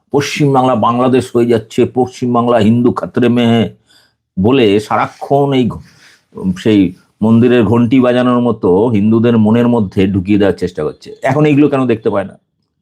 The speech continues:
এই খয়ের ছেলেগুলো, এই সুবোধের বাচ্চাগুলো কেন দেখতে পায় না এখন? এই সুবোধের বাচ্চা শুভেন্দু অধিকারী বা সুবোধের বাচ্চা ময়ূক রঞ্জন,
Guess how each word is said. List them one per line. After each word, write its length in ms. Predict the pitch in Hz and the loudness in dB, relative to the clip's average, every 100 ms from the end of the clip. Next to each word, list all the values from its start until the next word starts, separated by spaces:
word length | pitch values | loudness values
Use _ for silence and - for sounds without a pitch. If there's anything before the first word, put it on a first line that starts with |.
| - | -6
এই 120 | 98 | -4
খয়ের 340 | - 101 110 | -2 -2 -4
ছেলেগুলো, 580 | - 131 127 110 71 65 | -2 0 2 2 0 -4
এই 60 | 80 | -8
সুবোধের 440 | - 98 110 117 | -4 -2 2 2
বাচ্চাগুলো 480 | 113 110 123 110 117 | 0 -2 -2 0 0
কেন 220 | 113 110 | -2 -2
দেখতে 220 | 98 - - | -2 -4 -6
পায় 140 | 67 | -6
না 80 | - | -10
এখন? 180 | - - - - _ _ - | -20 -20 -20 -20 _ _ -8
এই 100 | 98 | -2
সুবোধের 420 | 101 110 117 123 123 | 0 2 2 2 2
বাচ্চা 280 | 120 - | 0 -2
শুভেন্দু 500 | 117 - 110 123 127 | -6 -2 0 2 2
অধিকারী 500 | 123 123 104 78 67 - _ _ - | 2 0 0 -2 -6 -12 _ _ -10
বা 100 | 101 | -6
সুবোধের 380 | 101 113 113 120 | -2 0 2 2
বাচ্চা 300 | 120 113 131 | 2 -2 -2
ময়ূক 300 | 113 113 110 | 0 0 0
রঞ্জন, 420 | 120 113 87 73 | 0 0 -2 -6